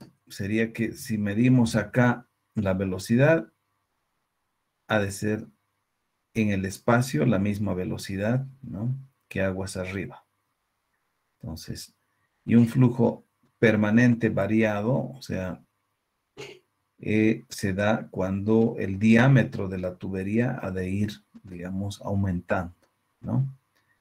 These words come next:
Ha de ir incrementándose.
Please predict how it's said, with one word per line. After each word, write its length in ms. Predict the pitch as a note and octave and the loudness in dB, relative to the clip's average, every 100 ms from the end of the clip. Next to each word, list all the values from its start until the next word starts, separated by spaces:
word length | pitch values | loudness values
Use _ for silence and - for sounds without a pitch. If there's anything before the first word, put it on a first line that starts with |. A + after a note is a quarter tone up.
| _ _ _ _ _ - | _ _ _ _ _ -10
Ha 120 | E2+ | -6
de 160 | F2 | -4
ir 120 | F#2 G2 | -4 -4
incrementándose. 1300 | F#2 F2 F2 F2 E2+ F2 F#2 F2 E2+ E2 - - | -4 -4 -4 -2 -4 -6 -6 -4 -6 -8 -12 -16